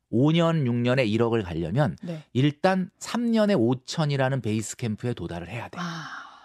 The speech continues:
Speaker 1: 그래야 일억을 모을 수가 있거든요.
Speaker 2: 에베레스트를 찍는군요.
Speaker 1: 그렇죠. 그러니까 일단,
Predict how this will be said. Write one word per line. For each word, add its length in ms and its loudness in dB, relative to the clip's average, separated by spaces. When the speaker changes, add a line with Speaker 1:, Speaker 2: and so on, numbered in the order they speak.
Speaker 1:
그래야 580 4
일억을 360 6
모을 220 2
수가 180 -6
있거든요. 200 -4
Speaker 2:
에베레스트를 520 0
찍는군요. 380 2
Speaker 1:
그렇죠. 480 2
그러니까 440 4
일단, 420 4